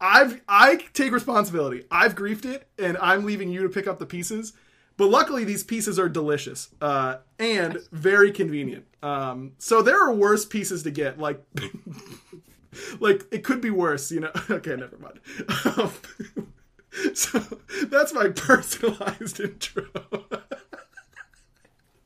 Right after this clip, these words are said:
With the busy fall season just around the corner, you might be looking for wholesome, convenient meals for jam-packed days.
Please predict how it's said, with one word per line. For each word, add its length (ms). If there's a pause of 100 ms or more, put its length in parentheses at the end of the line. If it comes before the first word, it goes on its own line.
(1600)
With 280
the 120
busy 480
fall 500
season 760
just 440
around 520
the 60
corner, 800 (680)
you 160
might 320
be 120
looking 440
for 600
wholesome, 520
convenient 640
meals 400
for 180
jam-packed 880
days. 440